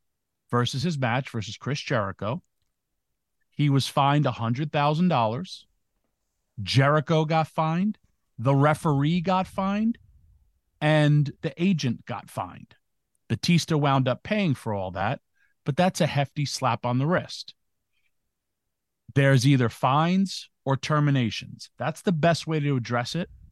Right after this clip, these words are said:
If all of this turns out to be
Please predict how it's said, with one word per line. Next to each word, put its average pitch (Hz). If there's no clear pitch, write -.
If 185
all 220
of 170
this 185
turns 165
out 156
to 170
be 139